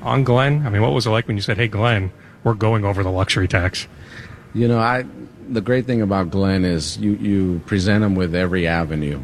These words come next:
Speaker 2: and, uh, his feedback, and it's why I'm here. It's why I took this job. He wants to build a championship organization,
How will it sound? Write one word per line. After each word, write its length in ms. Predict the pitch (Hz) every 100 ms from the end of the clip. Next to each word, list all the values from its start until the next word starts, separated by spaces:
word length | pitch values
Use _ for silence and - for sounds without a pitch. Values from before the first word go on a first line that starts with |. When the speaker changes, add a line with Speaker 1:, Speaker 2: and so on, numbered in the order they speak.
| 69
Speaker 2:
and, 440 | 80 82 80 80
uh, 80 | 80
his 240 | 78 104 -
feedback, 480 | 95 90 80 87
and 100 | 98
it's 100 | 101
why 240 | 117 113 113
I'm 140 | 110
here. 200 | 107 139
It's 120 | 87
why 180 | 98 101
I 40 | 95
took 200 | 104 -
this 180 | 87
job. 380 | - 104 107 80 - - - -
He 180 | 107 107
wants 460 | 98 98 98 92
to 80 | 101
build 260 | 85 95 92
a 60 | 82
championship 520 | 90 85 80 85 82
organization, 840 | 82 78 76 71 76 76 - 60